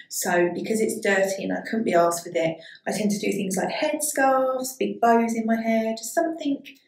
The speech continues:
to deviate from the roots. Um, this headscarf, this is really important to me. I tend to go to charity shops and look for things like accessories. I find fashion slightly harder being plus size, but this is a National Trust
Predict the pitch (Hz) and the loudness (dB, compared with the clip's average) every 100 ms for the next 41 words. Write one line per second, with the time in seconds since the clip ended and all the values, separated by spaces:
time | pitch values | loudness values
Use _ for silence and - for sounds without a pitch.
0 | - - _ _ - 240 208 - - - | -20 -20 _ _ -10 -6 -4 -6 -6 0
1 | 247 233 208 190 180 - 185 185 175 165 | 4 4 4 4 2 0 -4 -2 2 2
2 | - - - - - - - - 214 220 | 0 -2 -6 -6 -12 -16 -14 0 6 6
3 | 214 208 220 285 302 277 247 - 185 254 | 6 0 -2 -2 0 2 0 2 0 2
4 | 254 285 285 247 226 214 - - - 254 | 0 2 4 4 4 0 -4 -8 -2 -2
5 | 247 262 - 233 - - 247 240 - - | 0 -2 0 -2 -2 0 0 0 -4 0
6 | 262 262 - 233 233 240 254 254 247 - | 0 2 2 2 2 0 2 4 4 0
7 | 233 - - 233 226 233 233 226 220 220 | -4 -6 -2 0 0 0 0 2 0 -2
8 | - - - - - 214 277 285 277 277 | -8 -18 -18 -12 -8 0 4 4 4 2
9 | 262 247 - 262 247 - 233 220 202 190 | 0 0 2 2 4 2 2 0 0 -4
10 | 185 190 - - - - - - - - | -6 -6 -8 -4 -2 -2 -4 -8 -12 -4
11 | 220 247 240 233 220 247 240 - 233 226 | 2 4 4 2 2 2 0 -2 -2 -2
12 | - 233 - | -2 -2 -4